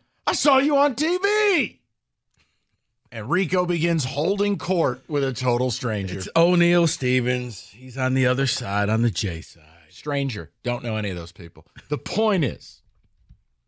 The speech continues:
Speaker 1: you didn't tell us about a T V appearance?
Speaker 2: I did.
Speaker 1: Where
Speaker 2: They let it rip.
Speaker 1: Look at you. Proud of you.
Speaker 2: Thank you.
Speaker 1: When, when did it air?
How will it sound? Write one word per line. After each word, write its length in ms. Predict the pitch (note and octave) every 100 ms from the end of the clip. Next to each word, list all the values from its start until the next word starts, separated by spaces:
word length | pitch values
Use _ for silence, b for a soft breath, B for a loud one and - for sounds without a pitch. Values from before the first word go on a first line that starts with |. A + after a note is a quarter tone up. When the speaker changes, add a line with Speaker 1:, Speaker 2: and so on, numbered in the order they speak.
| _ _ _ _
Speaker 1:
you 220 | A#2+ F#3+
didn't 240 | A3+ G3+ E3
tell 260 | D#3 E3
us 140 | F#3+ F3+
about 160 | D#3
a 60 | C#3
T 180 | D3+ D3
V 180 | D3+ E3
appearance? 540 | F3+ G3+ C4 - - _ _ _ _ _ _ _ _ _ _ _ G3
Speaker 2:
I 60 |
did. 260 | G#3 C4+ G3 _ -
Speaker 1:
Where 160 | F#4
Speaker 2:
They 60 | D#3
let 140 | F3
it 60 | F3+
rip. 280 | G3 A3+ - _ _ _ _ _ _ _ _ _ _ _ _ _ _ _ _ _ _ _ _ _
Speaker 1:
Look 240 | - G#2
at 100 | F2
you. 140 | - D#2 _ _ _ _
Proud 260 | B3 B3+
of 60 | F#2
you. 80 | C2 _ _ _ _
Speaker 2:
Thank 240 | G#3+ E3+ -
you. 80 | -
Speaker 1:
When, 180 | E3 F3+
when 280 | E3 E3+
did 100 | D3+
it 100 | B2
air? 160 | F2 C#2